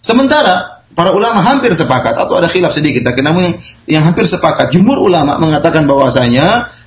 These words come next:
Nabi Shallallahu Alaihi Wasallam meninggal tanggal dua belas Rabiul Awal. Ya. Kenapa mereka tahu Nabi Shallallahu Alaihi Wasallam meninggal tanggal dua belas Rabiul Awal? Karena Nabi sudah menjadi Nabi, menjadi sosok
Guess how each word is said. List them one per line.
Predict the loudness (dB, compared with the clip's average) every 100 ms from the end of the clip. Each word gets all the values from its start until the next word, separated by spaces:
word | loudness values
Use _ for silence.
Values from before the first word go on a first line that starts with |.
| -2
Nabi | 0 2
Shallallahu | 2 0 0 0 0
Alaihi | 0
Wasallam | 0 2 2
meninggal | 2 2 2
tanggal | 0 2 2
dua | 2 2
belas | 0 -2
Rabiul | -2 0
Awal. | 2 2 2 0 -2 -6 -18 _ _ _ -6
Ya. | -4 -4 -10 -20 _ _ _ _
Kenapa | 0 2 2
mereka | 0 0 0
tahu | 2 2
Nabi | 0 0
Shallallahu | 0 0
Alaihi | 0
Wasallam | 0
meninggal | 0 0 0
tanggal | -2 0
dua | -2 -2
belas |
Rabiul | -2 -2
Awal? | -2 -2
Karena | 0 0
Nabi | 0 0
sudah | 2 2
menjadi | 2 2
Nabi, | 2 0 -2 -4 -10 -4
menjadi | 0 0
sosok | 0 0